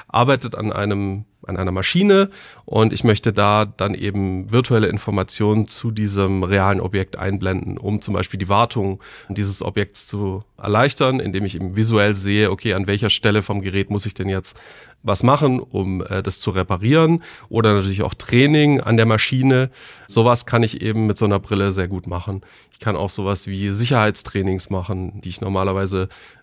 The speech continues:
erst aufwendig aufbauen muss in meiner Produktionshalle. Sowas kann ich virtuell natürlich sehr gut darstellen. Das heißt, ja, das sind so Use Cases, die, die sehr häufig sind.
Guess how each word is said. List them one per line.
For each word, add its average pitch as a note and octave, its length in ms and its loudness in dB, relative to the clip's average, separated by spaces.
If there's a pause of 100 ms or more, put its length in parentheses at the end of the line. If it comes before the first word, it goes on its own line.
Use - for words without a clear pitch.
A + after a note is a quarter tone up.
erst - 240 -6
aufwendig G#2+ 720 0
aufbauen B2+ 520 2
muss B2+ 360 0
in G#2+ 100 -4
meiner G#2 200 0
Produktionshalle. B2 960 0 (240)
Sowas G#2 320 0
kann G#2+ 140 2
ich G2 200 -4
virtuell G2 320 -2
natürlich F2+ 380 -6
sehr F2 160 -8
gut F2+ 180 -8
darstellen. F#2+ 500 -6 (640)
Das - 140 -6
heißt, G#2+ 160 -2
ja, G2 140 0
das G2+ 120 -2
sind C3 140 2
so A#2 80 2
Use A#2+ 240 0
Cases, G#2+ 360 0
die, G#2 280 -4 (340)
die G#2 80 -6
sehr F#2 160 -2
häufig G#2+ 280 -2
sind. A2+ 280 -2